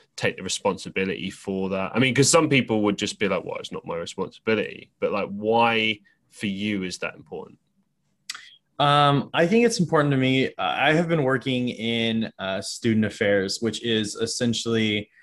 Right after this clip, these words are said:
Speaker 2: uh, for those who aren't familiar with student affairs, um, think it's everybody that's on a college campus who isn't teaching. Uh, we're, we're in, we're essentially human resources for students. And so,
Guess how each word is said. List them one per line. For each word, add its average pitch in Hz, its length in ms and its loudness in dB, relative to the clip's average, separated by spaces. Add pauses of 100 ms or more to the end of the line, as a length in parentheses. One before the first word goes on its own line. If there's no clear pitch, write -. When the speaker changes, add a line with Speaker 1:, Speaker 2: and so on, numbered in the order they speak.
(240)
Speaker 2:
uh, 104 380 0
for 117 180 -4
those 117 400 2
who 123 100 2
aren't 107 160 2
familiar 110 240 0
with 104 140 -4
student 104 260 -6
affairs, 98 640 0
um, 98 300 0
think 113 340 -2
it's 113 380 0
everybody 156 440 4
that's 120 200 2
on 113 160 0
a 113 40 -4
college 107 380 -2
campus 139 420 0
who 123 200 0
isn't 104 400 -2
teaching. 92 580 -8 (360)
Uh, 101 400 4
we're, 104 320 0
we're 127 200 4
in, 123 140 4 (400)
we're 135 200 2
essentially 135 800 2
human 123 360 -2
resources 120 800 -4
for 104 320 -2
students. 127 640 -4
And 104 200 -2
so, 101 480 2